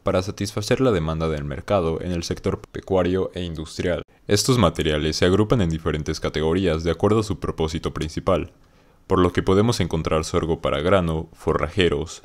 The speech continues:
doble propósito, forraje y grano, dulces y de alta biomasa. Estos últimos conceptualizados para la obtención de biomasa fibrosa de alto rendimiento para la producción de bioetanol. El Programa de Mejoramiento Genético de Sorgo del Campo Experimental Valle de Culiacán,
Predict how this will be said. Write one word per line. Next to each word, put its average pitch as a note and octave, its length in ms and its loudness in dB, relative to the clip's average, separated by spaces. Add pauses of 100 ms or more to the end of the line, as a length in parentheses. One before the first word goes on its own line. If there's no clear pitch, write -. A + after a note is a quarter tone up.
doble G#2 280 4
propósito, E2+ 760 -4 (100)
forraje E2 440 -2
y D#2+ 40 -4
grano, F2+ 440 0 (240)
dulces G2 600 2
y G2+ 120 -4
de G2+ 100 4
alta B2 180 2
biomasa. D2+ 540 -4 (500)
Estos G#2 320 2
últimos E2 380 -2
conceptualizados E2+ 880 -2
para F2 200 4
la F2 100 2
obtención F#2+ 360 -2
de A#2+ 100 2
biomasa D#2+ 380 0
fibrosa F2 540 -2
de F2+ 80 0
alto F#2+ 220 0
rendimiento D#2 600 -4
para E2 200 0
la E2+ 120 0
producción F#2 440 -4
de A2+ 80 0
bioetanol. D#2 540 -6 (720)
El F2 140 -2
Programa A#2 420 4
de G2 80 4
Mejoramiento E2 640 -2
Genético E2 560 -6
de E2+ 100 -6
Sorgo E2+ 380 -2
del F2 180 -4
Campo A2 220 0
Experimental E2 640 -4
Valle G#2 200 2
de E2+ 100 -2
Culiacán, D#2+ 580 -4